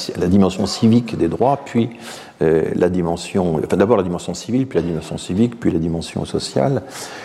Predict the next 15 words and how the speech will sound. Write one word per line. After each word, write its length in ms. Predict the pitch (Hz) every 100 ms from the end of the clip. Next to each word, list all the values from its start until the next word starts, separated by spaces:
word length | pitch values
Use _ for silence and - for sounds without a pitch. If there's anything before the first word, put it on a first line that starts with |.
| - -
Mais 120 | 208
en 60 | 107
réalité, 760 | 110 104 90 - 175 160 120
euh, 180 | 101 87
l'histoire 420 | 87 95 - 127
est 60 | 92
beaucoup 320 | 95 135 110
plus 140 | -
compliquée 440 | - 82 92 - -
que 100 | -
ça. 320 | - - 101 - - - - - 101
Et 80 |
on 60 | 90
s'aperçoit 580 | - 98 87 - 131 135
que, 460 | 135 92 98 98